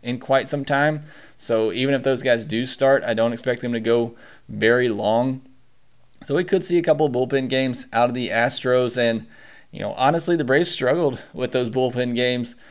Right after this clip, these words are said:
uh, in the Dodgers series. So those kind of scare me a little bit. Um, but still, I don't think this pitching staff is going to overwhelm the Braves hitters by any means.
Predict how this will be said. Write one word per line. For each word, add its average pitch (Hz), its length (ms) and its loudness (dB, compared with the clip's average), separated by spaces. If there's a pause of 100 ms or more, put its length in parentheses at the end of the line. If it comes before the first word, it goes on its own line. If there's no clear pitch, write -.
(220)
uh, 113 340 4
in 127 220 -2
the 117 120 2
Dodgers 120 440 2
series. 110 420 -2
So 113 260 0
those 123 340 0
kind 135 220 2
of 123 100 -4
scare 131 340 -2
me 135 280 -2 (160)
a 104 80 -6
little 113 320 0
bit. 170 320 0 (400)
Um, 107 540 -2
but 113 320 4 (200)
still, 120 380 0
I 117 160 2
don't 135 240 2
think 151 160 -2
this 151 140 -2
pitching 139 360 -4
staff 139 340 2
is 117 140 -6
going 127 320 -2
to 123 440 -2
overwhelm 123 760 2
the 117 80 -2
Braves 117 440 0
hitters 117 360 0
by 107 220 2
any 117 300 -4
means. 175 460 -4